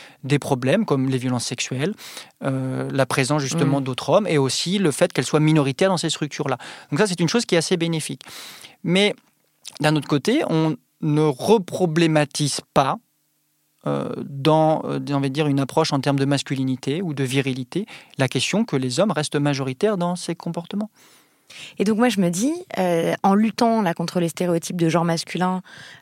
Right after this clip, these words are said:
Speaker 2: euh, contre le culte de la virilité, et cetera, est-ce que ça permet pas aussi, est-ce que ça permettrait pas, en déconstruisant ces normes-là, euh, de lutter contre l'alcoolisme et tous les problèmes qu'entraîne la consommation d'alcool, hein ?
Speaker 1: <laughs> Oui, oui.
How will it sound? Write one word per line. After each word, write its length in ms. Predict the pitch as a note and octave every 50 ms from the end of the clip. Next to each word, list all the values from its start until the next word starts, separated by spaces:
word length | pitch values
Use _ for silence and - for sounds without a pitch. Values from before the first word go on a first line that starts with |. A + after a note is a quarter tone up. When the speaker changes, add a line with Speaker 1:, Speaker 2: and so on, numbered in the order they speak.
| - -
Speaker 2:
euh, 100 | D#3+ D#3+
contre 300 | - E3+ E3 - - F3+
le 100 | E3+ C#3
culte 300 | - - G3+ - - F#3
de 120 | E3 D#3+
la 120 | D3 D3+ D#3+
virilité, 520 | C#3+ D#3 E3 D#3+ D#3+ D#3+ D#3+ - F3 F3
et 40 | E3 -
cetera, 600 | - - - D3 D3+ F3+ A3+ C4+ D#4 D4+ C#4 -
est-ce 140 | G3 - -
que 80 | G3
ça 180 | - - - E3
permet 400 | - _ - E3 D3 E3 D#3+ D#3
pas 240 | D#3 - A3+ B3 A#3
aussi, 420 | G3 E3 - - - A3+ B3 C#4+
est-ce 140 | B3 E3 -
que 80 | - E3
ça 100 | E3+ D#3+
permettrait 440 | - D#3 D#3 D#3 D3+ - - D#3+
pas, 200 | D3+ - G3 A#3
en 120 | A#3+ G#3 E3
déconstruisant 600 | E3 F3+ - - F#3 - - - F#3 E3 F#3 F#3
ces 220 | - - E3+ D3
normes-là, 540 | D3+ D#3 D3+ D#3 D#3+ D3+ D3+ F3 A3 C4+ C#4+ - - - - - - - - - - -
euh, 220 | D#3+ E3 D#3 D3+ D3+
de 140 | D#3 E3+
lutter 300 | E3 D3+ D#3+ - - A#3
contre 300 | - G#3 F3+ - - F3
l'alcoolisme 580 | D#3+ D3+ D3 C#3+ D3 - E3 F3 G#3+ A3+ - G3
et 60 | D3+
tous 180 | - - - C4
les 80 | G#3
problèmes 340 | - - - E3+ F3 G3 A3
qu'entraîne 360 | - E3+ D#3 - - G#3 G#3+
la 240 | G#3 F#3 F3 D#3 D3+
consommation 460 | - D#3+ D3+ - E3 D#3 D#3 D#3 D#3+ F#3
d'alcool, 320 | F#3+ G#3 A3+ - C4+ A#3+
hein ? 100 | F#3 E3+ D3 -
Speaker 1:
<laughs> 300 | - F3+ - - - -
Oui, 180 | - - - G3 -
oui. 100 | G#3 -